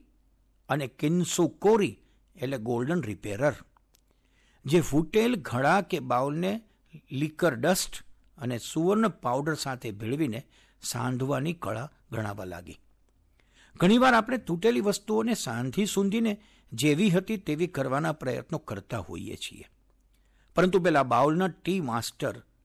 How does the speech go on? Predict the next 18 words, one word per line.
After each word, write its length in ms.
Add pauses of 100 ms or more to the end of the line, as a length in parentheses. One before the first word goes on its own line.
(100)
અને 180
પોટર્સની 720
સૂઝ 480
એવી 220
હતી 400 (520)
કે 80
તેમણે 300
તૂટેલા 500
બાઉલની 460
ઝીણી 380
તળને 520 (320)
સુવર્ણના 580
સૌંદર્યથી 680
સાંધીને 580 (520)
હતું 400
તેથી 380
વધુ 380
સારું 460